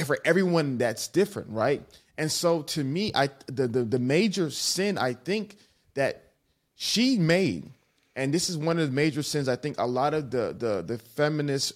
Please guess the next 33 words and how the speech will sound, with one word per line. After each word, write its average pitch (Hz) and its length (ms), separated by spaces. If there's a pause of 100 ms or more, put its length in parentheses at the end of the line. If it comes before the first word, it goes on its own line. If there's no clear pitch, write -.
writers 127 520
make 139 440 (360)
during 131 160
that 113 160
period 131 240
of 110 120
time, 156 380 (100)
especially 131 440
in 113 280
the, 98 240
in 113 100
the, 87 240 (140)
you 131 120
know, 98 280
the 95 220
growing 131 400
of 110 100
second 127 300
wave 113 200
feminism, 127 600 (320)
is 135 220
that 151 400 (440)
they 180 300
look 151 560
at 139 380 (840)
the 147 140
hyper 180 640
masculine 160 1000 (640)
man 143 380
as 127 300
the 131 200
ideal 127 560
standard 117 640